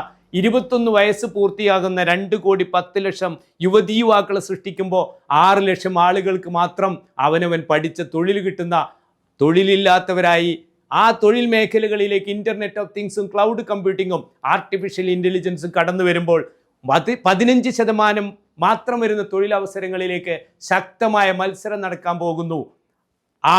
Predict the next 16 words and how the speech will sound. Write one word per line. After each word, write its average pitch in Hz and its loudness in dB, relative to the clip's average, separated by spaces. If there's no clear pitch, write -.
മത്സരത്തെ 202 0
അതിജീവിക്കണമെങ്കിൽ 208 -2
നാഷണൽ 185 0
എഡ്യൂക്കേഷൻ 196 -4
പോളിസി 208 2
വിഭാവന 196 -2
ചെയ്യുന്ന 180 -4
കമ്മ്യൂണിക്കേഷൻ 185 0
സ്കില്ലും 185 -4
പ്രോബ്ലം 220 6
സോൾവിങ് 208 2
സ്കില്ലും 190 0
അതേപോലത്തെ 180 0
ക്രിട്ടിക്കൽ 202 0
തിങ്കിങ്ങും 202 -2
അനിവാര്യമാണെന്ന് 190 0